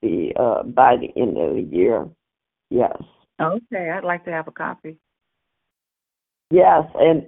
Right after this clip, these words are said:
Speaker 1: did you, you wrote a book on it as well?
Speaker 2: I did. Well, I published my
Speaker 1: Doctor
Speaker 2: dissertation.
Speaker 1: Oh, okay.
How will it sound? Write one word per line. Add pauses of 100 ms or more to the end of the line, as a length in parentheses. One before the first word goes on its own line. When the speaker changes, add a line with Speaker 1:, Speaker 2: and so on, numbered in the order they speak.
Speaker 1:
did
you,
you
wrote
a
book
on
it
as
well? (1600)
Speaker 2:
I
did. (120)
Well,
I
published
my
Speaker 1:
Doctor
Speaker 2:
dissertation. (1900)
Speaker 1:
Oh,
okay.